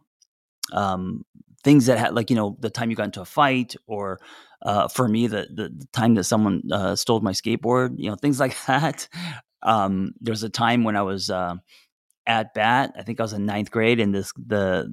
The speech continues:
the pitcher, he was calling me, uh, he was saying, "Chinky, Chinky." And I remember, like, everything went into slow motion. I remember, um, I remember that day like yesterday, right? And so a lot of times when we're playing things back from the past, they're so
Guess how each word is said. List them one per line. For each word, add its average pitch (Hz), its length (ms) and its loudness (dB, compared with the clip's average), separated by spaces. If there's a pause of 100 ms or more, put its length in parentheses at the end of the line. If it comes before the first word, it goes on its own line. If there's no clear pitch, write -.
(100)
the 98 100 -4
pitcher, 139 480 2
he 110 140 0
was 98 220 -4 (100)
calling 110 280 4
me, 101 200 0
uh, 95 300 0
he 107 140 -2
was 101 140 -2
saying, 104 240 0
"Chinky, 107 360 0
Chinky." 110 400 0
And 107 80 2
I 104 40 4
remember, 98 440 -2
like, 104 240 -4
everything 113 380 0
went 101 140 -4
into 95 120 -8
slow 104 240 -4
motion. 104 380 -2
I 92 60 0
remember, 95 420 0 (400)
um, 92 380 -6 (200)
I 117 60 2
remember 127 260 4
that 107 240 0
day 113 220 2
like 98 180 0
yesterday, 101 440 -4
right? 95 180 -6
And 110 120 -4
so 117 240 -2 (240)
a 113 60 -8
lot 139 160 4
of 160 60 -2
times 127 500 -2
when 117 180 -4
we're 110 80 -2
playing 131 280 2
things 110 220 0
back 107 360 0
from 107 260 -8
the 98 80 -8
past, 117 640 -2 (440)
they're 113 220 0
so 143 320 2